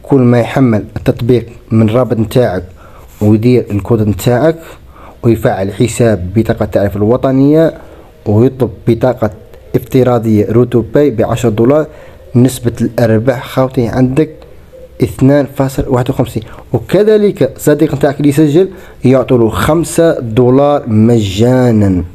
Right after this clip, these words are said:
بدون أي مشاكل. خوتي ما تضيعوش هذه الفرصة، لا تعوض. مرة فاتت درت فيديو عليها خوتي، ربحت تقريبًا خمسين دولار، معناها حوالي بدينار جزائري مليون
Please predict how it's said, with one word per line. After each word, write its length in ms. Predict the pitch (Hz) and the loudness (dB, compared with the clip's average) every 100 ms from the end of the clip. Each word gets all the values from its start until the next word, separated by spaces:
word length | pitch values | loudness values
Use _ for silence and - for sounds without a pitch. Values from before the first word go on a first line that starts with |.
| - | -6
بدون 520 | 104 110 123 127 107 113 | -2 2 2 2 2 0
أي 180 | 123 131 131 - | 2 2 0 -2
مشاكل. 560 | 113 113 107 87 - - - - - - - | 0 0 -2 -10 -12 -18 -18 -20 -20 -20 -20
خوتي 360 | - 135 143 120 | -2 -2 0 -2
ما 200 | 101 107 | 0 0
تضيعوش 400 | 104 123 131 127 | 2 2 0 0
هذه 120 | 117 | -2
الفرصة، 560 | 110 - 127 - 139 - - - - - | -2 -4 -4 0 0 -2 -12 -20 -20 -2
لا 240 | 110 127 127 | 2 2 0
تعوض. 720 | - 113 117 123 101 101 101 - - - - - - - - - - - - - - - - | -2 -6 0 0 2 0 -2 -8 -20 -20 -20 -20 -20 -20 -20 -20 -20 -20 -20 -20 -20 -8 0
مرة 320 | 117 139 139 | 2 4 2
فاتت 260 | 139 127 | 2 -2
درت 300 | 117 127 120 | 0 -2 -2
فيديو 340 | 113 120 120 117 | -4 0 0 2
عليها 300 | 117 131 120 | 2 2 0
خوتي، 500 | 120 127 123 160 170 - - - - - - - - - | -2 -4 0 0 0 -8 -20 -20 -20 -20 -20 -20 -8 -4
ربحت 320 | 107 135 139 - | 0 0 -2 -6
تقريبًا 460 | 127 127 135 143 | -2 2 2 0
خمسين 540 | - - 123 113 139 120 | -2 -4 -2 0 0 0
دولار، 200 | 113 101 | 0 0
معناها 320 | 110 120 120 | 0 2 0
حوالي 600 | - 117 120 127 135 113 | -2 0 2 4 2 0
بدينار 560 | 98 107 104 120 131 127 | 0 -2 2 2 4 2
جزائري 480 | 120 131 139 147 | 2 2 2 2
مليون 640 | 117 113 113 104 110 104 | 2 2 2 2 4 2